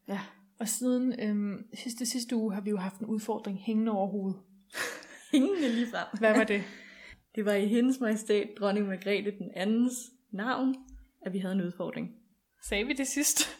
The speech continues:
Speaker 1: Fordi hun, øh, går så meget op i de visuelle historier.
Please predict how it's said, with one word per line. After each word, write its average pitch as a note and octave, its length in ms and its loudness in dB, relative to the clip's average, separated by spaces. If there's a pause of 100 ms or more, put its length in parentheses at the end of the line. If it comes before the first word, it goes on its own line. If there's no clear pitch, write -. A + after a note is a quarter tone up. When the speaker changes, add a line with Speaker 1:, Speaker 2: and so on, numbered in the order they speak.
(260)
Speaker 1:
Fordi A#3+ 280 -2
hun, A3+ 300 2
øh, G3 160 -2
går G3 80 -6
så G3 120 -8
meget G3+ 320 0
op G3 80 -8
i G3+ 400 -2 (280)
de A3+ 140 -2
visuelle A#3 540 0
historier. G3 640 -6